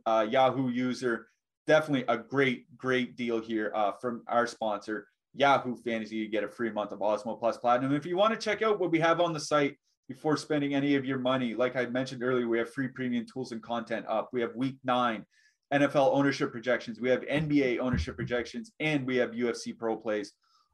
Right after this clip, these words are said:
all up on the site for you guys to check out. So do check out Yahoo if you want to tip your, uh, dip your toes into D F S, uh, without, uh, jumping into the,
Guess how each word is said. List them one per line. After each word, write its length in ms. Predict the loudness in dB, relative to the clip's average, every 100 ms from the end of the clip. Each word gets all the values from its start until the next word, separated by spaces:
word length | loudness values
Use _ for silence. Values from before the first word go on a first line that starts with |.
| _
all 220 | 4 6 6
up 160 | 4
on 100 | 0
the 60 | -2
site 280 | -2 -4 -4
for 60 |
you 60 | 0
guys 180 | 0 0
to 80 | -6
check 240 | -6 -2
out. 120 | -2
So 340 | -2 0 0 -2 _ _ _ _ _ _ -16 0
do 180 | 2 4
check 240 | 2 2
out 160 | 4 4
Yahoo 440 | 4 4 4 0
if 120 | -2 -4
you 80 |
want 200 | -2 0
to 120 | -2 -6 _
tip 220 | -4 -2
your, 140 | -2 -6 -8 0
uh, 220 | 2 2
dip 200 | 0 -2
your 120 | -2
toes 320 | 0 0 0
into 160 | -4 -8
D 180 | -2 0
F 160 | 2
S, 260 | 2 2 0 _ _ _ _
uh, 180 | 0 0
without, 380 | 0 2 2 2 2
uh, 160 | 0
jumping 340 | 2 -2 -2 -4
into 160 | -4
the, 180 | -4 -6